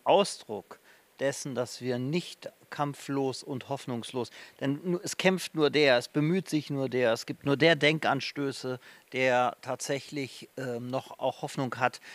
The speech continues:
äh, dass diese Denkanstöße, dass nicht alles schon, äh, verratzt und, und aussichtslos ist. Also Hoffnung ist für uns der, der wichtig-, einer der wichtigsten Motive für das Machen des Buches gewesen, eines der wichtigsten Motive gewesen, dieses Buch überhaupt zu machen.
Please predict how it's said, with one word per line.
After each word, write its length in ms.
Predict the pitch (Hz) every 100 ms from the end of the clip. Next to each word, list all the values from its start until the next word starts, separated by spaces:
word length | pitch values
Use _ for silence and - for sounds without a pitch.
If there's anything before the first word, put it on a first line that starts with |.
| - - -
äh, 220 | 123 117
dass 260 | 117 113
diese 300 | - 123 120
Denkanstöße, 920 | 110 139 156 107 131 - 135 123 - 120
dass 180 | 117 143
nicht 160 | -
alles 220 | 143 135
schon, 520 | - 127 120 120 123 113
äh, 140 | 110
verratzt 520 | - 120 127 - -
und, 340 | 131 123 113 -
und 360 | 123 110 -
aussichtslos 640 | 135 - 117 - 110 101 -
ist. 220 | 113 - - - - -
Also 440 | 120 123 117 110 - - _ -
Hoffnung 480 | 170 180 185 180 175 - _ - _
ist 180 | 151 -
für 280 | - - 143
uns 480 | 131 135 127 - -
der, 500 | 110 123 113 113 -
der 600 | 113 120 110 107 98 - -
wichtig-, 540 | 120 160 - 156 147
einer 260 | 156 196 175
der 160 | 147
wichtigsten 600 | 139 143 151 135 - 135
Motive 760 | 127 123 - - 147 135 147 127
für 180 | - 113
das 180 | 113
Machen 280 | 135 147 185
des 160 | 170 -
Buches 440 | 175 170 170 -
gewesen, 300 | 165 160 147
eines 260 | 139 143 -
der 140 | 135
wichtigsten 420 | 139 - 147 -
Motive 400 | 127 120 160 160
gewesen, 360 | 147 135 135 131
dieses 180 | 120 -
Buch 240 | 123 123
überhaupt 420 | - 113 101 -
zu 100 | -
machen. 340 | 95 117 -